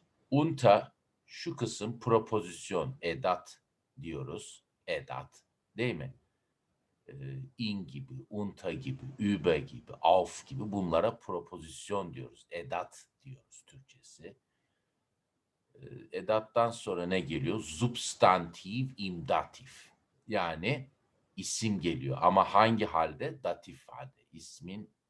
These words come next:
e, E hali ya da D hali desek daha doğru olur. İsmin bulunma halinde.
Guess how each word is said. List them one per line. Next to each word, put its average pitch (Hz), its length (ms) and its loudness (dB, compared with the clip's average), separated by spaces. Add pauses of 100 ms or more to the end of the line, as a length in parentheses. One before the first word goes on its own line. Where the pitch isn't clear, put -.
(880)
e, - 60 -20 (1700)
E 110 200 0
hali - 420 -10
ya 92 140 2
da 78 220 4
D 101 240 10
hali 76 440 2
desek 113 460 -4
daha 82 420 6
doğru 76 320 -2
olur. 87 540 -2
İsmin 85 540 -10
bulunma 76 520 -4
halinde. 120 760 -6